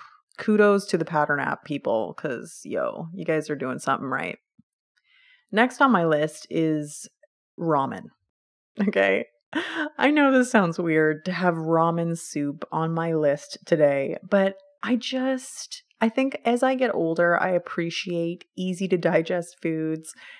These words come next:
and just really warming, soothing,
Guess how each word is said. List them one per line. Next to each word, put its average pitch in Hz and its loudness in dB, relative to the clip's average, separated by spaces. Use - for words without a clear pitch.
and 165 -6
just 220 -6
really 190 0
warming, 165 -2
soothing, 165 -4